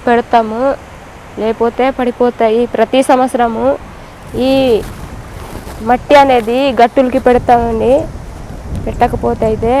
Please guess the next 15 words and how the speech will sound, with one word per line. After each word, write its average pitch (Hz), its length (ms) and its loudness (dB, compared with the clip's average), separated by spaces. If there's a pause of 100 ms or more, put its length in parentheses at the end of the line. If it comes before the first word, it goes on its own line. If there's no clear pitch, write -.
(240)
పడిపోతాయి 226 560 2 (100)
గట్లు. 214 320 2 (1000)
అందువలనేసి 233 720 2 (100)
మేమైతే 240 400 0 (140)
ఈ - 100 0
విధంగా 233 360 0
గట్లు 226 280 -6
పెడుతున్నాము. 226 560 -4 (720)
ఇదైతే 240 340 2 (160)
పడిపోయింది 247 800 4 (540)
మెత్తగా 226 520 4
వేసి, 226 320 2 (280)
ఎక్కువ 254 300 2
వాటర్ 233 340 4 (520)
నిండిపోయేసి 240 580 4